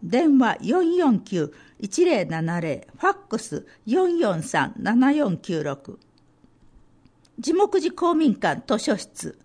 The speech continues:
開室時間、午前九時から午後五時。休館日、月曜日。雑誌の譲与、八日、二十二日、いずれも木曜日、午前九時から。問い合わせ先、地木寺公民館、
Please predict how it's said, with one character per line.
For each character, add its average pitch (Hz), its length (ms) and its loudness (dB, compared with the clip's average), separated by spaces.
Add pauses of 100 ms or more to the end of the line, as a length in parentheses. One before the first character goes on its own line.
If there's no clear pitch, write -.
(680)
開 - 260 4
室 - 280 -6
時 208 140 -4
間、 156 280 -2 (240)
午 370 180 2
前 226 220 2
九 269 180 -2
時 196 140 -4
か 202 100 -2
ら 151 160 0
午 220 200 0
後 185 120 0
五 180 200 0
時。 139 200 -12 (240)
休 381 220 4
館 320 300 2
日、 151 240 -8
月 269 340 -2
曜 214 220 0
日。 - 160 -12 (1080)
雑 233 280 0
誌 359 120 -4
の 339 180 0
譲 339 240 4
与、 135 200 -4 (500)
八 349 280 4
日、 302 380 0 (100)
二 339 200 2
十 311 160 2
二 196 200 6
日、 180 200 -2
い 208 160 -6
ず 381 100 4
れ 330 80 4
も 302 140 2
木 214 340 2
曜 180 240 0
日、 143 160 -6 (320)
午 247 220 2
前 185 340 0
九 320 140 0
時 196 140 -4
か 143 200 -6
ら。 - 140 -8 (260)
問 349 180 4
い 349 80 8
合 285 60 6
わ 294 80 2
せ 262 140 -4
先、 220 440 -2
地 226 120 0
木 370 280 2
寺 269 160 -2
公 277 200 2
民 170 260 2
館、 - 240 -8